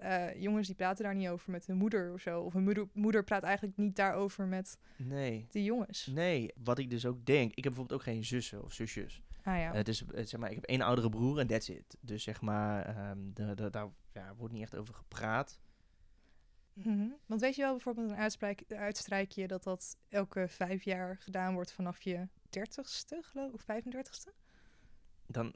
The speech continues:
Speaker 2: dat is vaste prik?
Speaker 1: Ja.
Speaker 2: Echt?
Speaker 1: Ja.
Speaker 2: Nou, dat wist ik serieus niet.
Speaker 1: Ja, dus vrouwen die worden, die krijgen dan een oproepje en dan moeten ze elke vijf jaar, eh, volgens mij vanaf je dertigste, eh, dan komen ze onder controle en elke vijf jaar moet je een uitstrijkje doen.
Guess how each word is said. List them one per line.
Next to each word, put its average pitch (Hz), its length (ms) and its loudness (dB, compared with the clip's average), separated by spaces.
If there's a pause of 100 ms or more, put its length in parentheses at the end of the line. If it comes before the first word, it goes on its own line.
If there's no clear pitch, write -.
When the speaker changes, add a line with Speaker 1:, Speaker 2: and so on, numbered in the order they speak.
(120)
Speaker 2:
dat 117 240 -6
is - 60 -4
vaste - 280 0
prik? - 320 0 (560)
Speaker 1:
Ja. 254 120 2 (520)
Speaker 2:
Echt? - 440 2 (260)
Speaker 1:
Ja. 269 220 2 (360)
Speaker 2:
Nou, 135 140 2
dat 104 120 -2
wist 127 160 2
ik 123 100 -4
serieus 139 420 6
niet. 131 300 -2
Speaker 1:
Ja, 254 340 4
dus 208 180 -4
vrouwen 220 300 6
die 208 100 0
worden, 202 180 0
die 202 80 -2
krijgen 196 240 0
dan 208 100 0
een 202 80 -4
oproepje 277 480 0 (180)
en 220 100 -2
dan 202 80 0
moeten 196 180 -2
ze - 60 -4
elke 202 220 -4
vijf 196 260 2
jaar, 190 300 2
eh, 190 340 -2
volgens - 240 -12
mij 240 140 -2
vanaf - 180 -6
je 190 80 -8
dertigste, 180 580 -4 (320)
eh, 185 480 4 (220)
dan 226 120 -2
komen 208 200 4
ze - 60 -8
onder 202 160 -2
controle 208 500 -4
en 233 80 -2
elke 208 180 -2
vijf 190 220 0
jaar 185 140 -2
moet 180 100 -2
je - 80 -12
een 190 60 -4
uitstrijkje 220 440 -6
doen. 208 200 -2